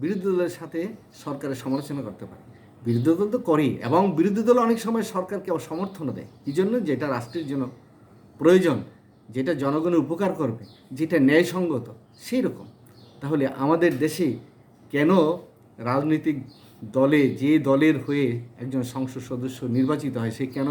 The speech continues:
দলের বাইরে যেতে পারে না? যাইতে পারে না এই কারণে ওই সত্তর অনুচ্ছেদে বলা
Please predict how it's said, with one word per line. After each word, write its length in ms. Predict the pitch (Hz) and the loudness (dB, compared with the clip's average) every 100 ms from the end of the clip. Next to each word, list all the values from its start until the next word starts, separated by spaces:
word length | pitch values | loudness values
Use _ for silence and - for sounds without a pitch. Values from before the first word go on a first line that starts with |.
| 131 | 0
দলের 180 | 131 131 131 | 0 0 0
বাইরে 160 | 131 139 | 0 -2
যেতে 140 | 147 165 | -4 -6
পারে 140 | 170 196 | -6 -10
না? 60 | - - - - - - - - - | -14 -20 -20 -20 -20 -20 -20 -20 -2
যাইতে 200 | 139 170 | 2 4
পারে 100 | 180 175 | 4 4
না 60 | 160 | 4
এই 40 | 214 | 2
কারণে 200 | 220 175 165 | 2 4 6
ওই 80 | 175 - | 4 2
সত্তর 380 | 175 170 196 165 | -6 -4 -2 0
অনুচ্ছেদে 480 | 165 175 - 196 202 254 - - - - 120 | 0 -4 -8 -2 0 0 -6 -20 -20 -8 0
বলা 160 | 190 | 2